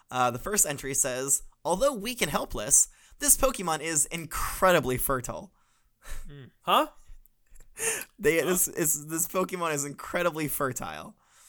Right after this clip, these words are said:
Speaker 3: Oh. Mister Curtis, you might wanna think twice about sending that Magikarp up to the, uh, breeding farm that your uncle
Speaker 2: Uh,
Speaker 3: owns.
Speaker 2: yeah, no, he's definitely not gonna go up there. Can't have that proliferating and, and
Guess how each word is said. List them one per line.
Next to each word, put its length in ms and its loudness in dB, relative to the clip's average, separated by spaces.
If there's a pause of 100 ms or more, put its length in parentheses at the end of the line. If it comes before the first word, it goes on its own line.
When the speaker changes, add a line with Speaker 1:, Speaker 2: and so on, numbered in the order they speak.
(200)
Speaker 3:
Oh. 340 2 (600)
Mister 220 0
Curtis, 280 2
you 60 -4
might 100 0
wanna 120 0
think 240 -8
twice 380 2
about 180 -4
sending 180 -4
that 160 -2
Magikarp 440 -6
up 160 -10
to 80 -14
the, 240 -8
uh, 160 -2 (100)
breeding 360 -6
farm 360 -12
that 300 -2
your 120 -6
uncle 140 0
Speaker 2:
Uh, 320 4
Speaker 3:
owns. 100 0
Speaker 2:
yeah, 360 -2
no, 240 2
he's 340 -6
definitely 400 -2
not 320 -2
gonna 200 -6
go 200 -4
up 160 -8
there. 400 -10 (800)
Can't 200 -2
have 260 2
that 300 0
proliferating 920 -4
and, 200 -10
and 380 -10